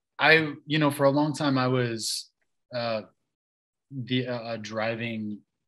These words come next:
voice behind our community group structure and vision. And one of the things that we talked about continually was the local church and, and the, and the, the local manifestations of the church. Sunday gatherings, yes. Also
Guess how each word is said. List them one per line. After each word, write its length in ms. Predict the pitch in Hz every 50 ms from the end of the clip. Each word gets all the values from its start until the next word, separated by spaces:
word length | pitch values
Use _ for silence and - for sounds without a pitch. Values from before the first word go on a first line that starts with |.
| _ _
voice 600 | 135 120 107 117 113 113 110 110 - - - - _ 123
behind 360 | 117 104 104 104 104 104 104
our 80 | 101 104
community 380 | - - 117 117 117 113 113
group 220 | 107 113 113 110 -
structure 520 | - - 113 104 101 - - 107 101 98
and 180 | 98 92 92 90
vision. 440 | 101 101 101 95 98 98 98 92 95
And 200 | 92 90 90 - _ _ - - - - - - _ _
one 140 | 131 143 175
of 60 | 170
the 100 | 147 127
things 540 | 127 131 127 123 117 113 107 - - - - -
that 160 | 123 123 110
we 120 | 117 123 123
talked 260 | 135 123 113 - -
about 180 | 107 101 -
continually 640 | - - - - - 127 135 131 120 110 104 101 101
was 600 | 95 98 98 95 95 95 95 95 - - - _ _ - - - _ _ _ _ _ _ _ _ 123
the 120 | 135 131
local 400 | 127 117 131 151 170 170 175 135
church 440 | 127 - - 131 117 - - - 131
and, 120 | 127 120
and 180 | 139 135 135 127
the, 180 | 120 117 113
and 160 | 135 135 131 127
the, 200 | 120 117 110 - _ _ _ _ - 147
the 120 | 131 135
local 340 | 123 120 139 160 156 - 143
manifestations 960 | 123 127 120 117 113 - - 98 - - - 123 123 120 - 113 107 98 95 - -
of 280 | 120 117 117 110 107 -
the 80 | - 98
church. 560 | - - - 104 87 76 - - - - -
Sunday 240 | 143 139 139 135 120
gatherings, 500 | 120 117 120 120 123 120 113 104 98 101
yes. 520 | 101 101 113 110 101 92 - - - - -
Also 540 | 117 117 113 - - 120 117 110 107 107